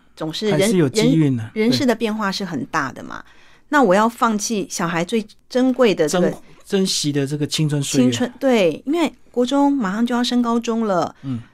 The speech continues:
Speaker 1: 那个性也开始在叛逆了，有了自己的想法了，有点，有点沟通上没办法沟通了，所以那时候对我来说是个很大的抉择。但是我觉得我未来的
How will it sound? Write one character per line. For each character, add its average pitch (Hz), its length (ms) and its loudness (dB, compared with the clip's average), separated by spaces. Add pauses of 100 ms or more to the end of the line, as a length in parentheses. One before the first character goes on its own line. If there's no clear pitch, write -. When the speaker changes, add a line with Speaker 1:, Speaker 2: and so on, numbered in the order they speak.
(140)
Speaker 1:
那 254 280 0 (200)
个 269 160 2
性 262 160 4
也 180 100 4
开 233 160 -2
始 170 100 -2
在 202 140 -2
叛 214 260 -2
逆 202 140 2
了， 135 340 -2 (100)
有 175 140 0
了 175 120 2
自 240 100 -4
己 220 60 -2
的 160 120 0
想 160 320 -4
法 135 240 -8
了， 104 360 -4
有 185 200 -8
点， 180 240 -4 (680)
有 208 120 -2
点 180 340 0
沟 214 200 -6
通 220 160 -4
上 185 340 -2 (280)
没 190 100 -8
办 220 180 -4
法 143 320 -6
沟 185 160 -4
通 190 260 -4
了， 165 220 -2 (520)
所 285 160 2
以 - 20 6
那 262 140 4
时 214 120 -4
候 214 140 -2
对 220 100 -2
我 190 60 2
来 165 140 0
说 208 160 -6
是 202 120 -6
个 180 140 -6
很 165 200 -12
大 180 180 -10
的 147 100 -8
抉 127 260 -12
择。 92 320 -14 (520)
但 233 120 0
是 233 120 0
我 180 120 2
觉 175 160 -4
得 180 320 -2 (140)
我 180 160 -6
未 269 160 2
来 180 160 2
的 175 160 -2